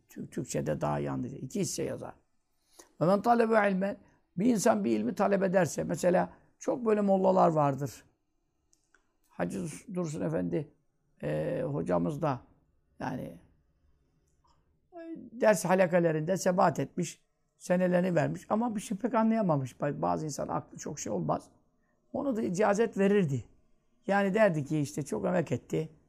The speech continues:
Bu kadar zamanını burada harcadı ilim için, Allah için. Ya, herkesin aklı hafızası bir olmaz. Olsun. Yine ona, e, icazet verelim buyururdu, verirdi. E şimdi bir adam ilim talep etti fakat yetişemedi ona.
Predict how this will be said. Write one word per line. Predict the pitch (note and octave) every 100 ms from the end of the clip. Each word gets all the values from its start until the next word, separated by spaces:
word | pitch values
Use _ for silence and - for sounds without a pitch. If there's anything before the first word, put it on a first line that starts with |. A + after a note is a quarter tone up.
| _ _ -
Bu | F3+
kadar | F#3 E3+
zamanını | D#3+ E3 D#3+ E3 D#3+
burada | D3+ D3+ D3
harcadı | D3 D3+ D3+ C#3+
ilim | D3 D3
için, | C3+ - D#3+
Allah | D#3 D3+ C#3+
için. | C3 - F#3 A3+ _ _ _ _ _ _ _
Ya, | D3+ F#2 - -
herkesin | D#3 F3 F3+ E3
aklı | F3+ D3+ -
hafızası | D#3+ D#3 D3 D3+ C3+ -
bir | B3+
olmaz. | D4+ D#4 D#3+ - - _ _ _ _ _ _ _ _ _ _ _ _ _ _ _ _ _ _
Olsun. | - C4+ - - - - _ _ _ _ -
Yine | B3 F#3
ona, | F3+ G3+ G#3+ - _ _ _ _ _ _
e, | F3 E3+
icazet | E3 E3 E3 G3
verelim | D#3+ D3+ E3+ A3
buyururdu, | G3 F#3+ E3+ D3 C#3+
verirdi. | D3 F3 A3+ D3+ A#2+ - _ _ _ _ _ _ _ _ _ _ _ _ _ _
E | D3+
şimdi | F#3+ G3
bir | A3
adam | G#3+ A3+ A3
ilim | A3+
talep | G#3 G3 F3+
etti | E3+ G3
fakat | G#3 A#3+ A#3+
yetişemedi | A#3 A#3 B3 G#3+ D#3
ona. | D3 C#3+ A#2